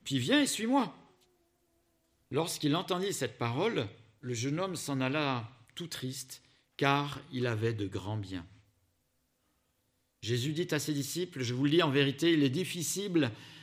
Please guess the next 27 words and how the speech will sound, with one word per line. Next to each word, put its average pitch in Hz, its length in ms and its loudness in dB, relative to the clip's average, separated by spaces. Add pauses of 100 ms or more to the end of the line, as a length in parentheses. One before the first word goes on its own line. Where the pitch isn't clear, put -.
(320)
à 135 140 4
un 147 160 8
riche 156 500 2 (200)
d'entrer 143 420 0
dans 131 160 0
le 127 120 2
royaume 123 420 2
des 113 120 -2
cieux. » 101 320 -8 (840)
Je 113 100 4
vous 165 200 6
le 175 100 10
dis 160 120 4
encore, 202 300 4
il 160 140 2
est 147 120 2 (160)
plus 302 220 6
facile 196 760 0
à 139 100 2
un 139 80 4
chameau 185 440 2
de 160 140 2
passer 147 420 -2
par 131 220 -2
un 113 80 -2
trou 151 240 -6
d'aiguille 143 540 0